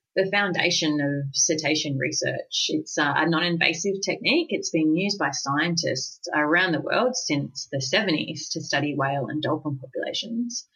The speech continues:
Uh, the basis of photo identification is that each animal within a population is unique and it has certain physical characteristics and distinctive markings which distinguish it from other individuals.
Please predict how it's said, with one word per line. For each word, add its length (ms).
Uh, 300
the 100
basis 520
of 260
photo 260
identification 1000
is 120
that 200
each 320
animal 640
within 300
a 120
population 640
is 100
unique 380
and 140
it 100
has 240
certain 540
physical 520
characteristics 1040
and 420
distinctive 540
markings 640
which 220
distinguish 600
it 120
from 140
other 180
individuals. 960